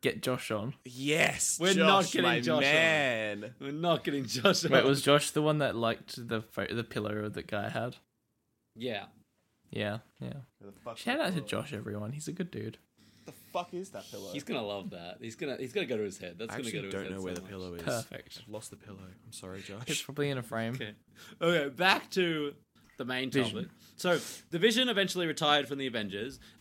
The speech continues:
Speaker 3: uh,
Speaker 1: Okay.
Speaker 3: and decided to take, uh, his pursuit of happiness to the next step, to the first step,
Speaker 2: Oh,
Speaker 3: and
Speaker 2: nice.
Speaker 3: created his own family in order to live
Speaker 1: Yeah.
Speaker 3: the American dream.
Speaker 2: Created his own family.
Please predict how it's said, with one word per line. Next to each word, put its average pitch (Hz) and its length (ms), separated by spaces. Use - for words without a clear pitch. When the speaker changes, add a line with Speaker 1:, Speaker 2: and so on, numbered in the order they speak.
Speaker 3:
uh, 131 180
Speaker 1:
Okay. 139 100
Speaker 3:
and 143 80
decided 175 460
to 180 80
take, 131 380
uh, 123 200
his 143 200
pursuit 147 280
of - 80
happiness 117 540
to 208 80
the 202 60
next 208 200
step, 311 280
to - 100
the - 40
first 185 180
step, 208 160
Speaker 2:
Oh, 294 160
Speaker 3:
and 214 160
Speaker 2:
nice. - 60
Speaker 3:
created 226 460
his 208 160
own 135 220
family 117 640
in 131 120
order 151 160
to 185 100
live 110 180
Speaker 1:
Yeah. 277 60
Speaker 3:
the 139 100
American 101 420
dream. 117 420
Speaker 2:
Created 101 540
his 101 160
own 110 180
family. 104 420